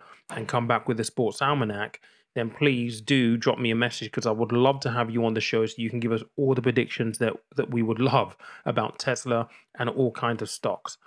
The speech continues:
But in reality, we don't really know for sure what's gonna happen with the share price. I mean,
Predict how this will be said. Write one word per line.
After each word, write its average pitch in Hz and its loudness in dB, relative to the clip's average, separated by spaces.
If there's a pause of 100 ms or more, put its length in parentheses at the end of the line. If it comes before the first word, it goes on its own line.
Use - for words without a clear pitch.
(360)
But 123 2 (880)
in 139 4
reality, 127 2
we 117 2
don't 123 2
really 117 0
know 107 2
for - -8
sure 104 -2 (520)
what's 113 0
gonna 117 -2
happen 113 -2
with 104 -2
the 104 -4
share 104 0
price. 101 -8
I 113 -4
mean, 110 -4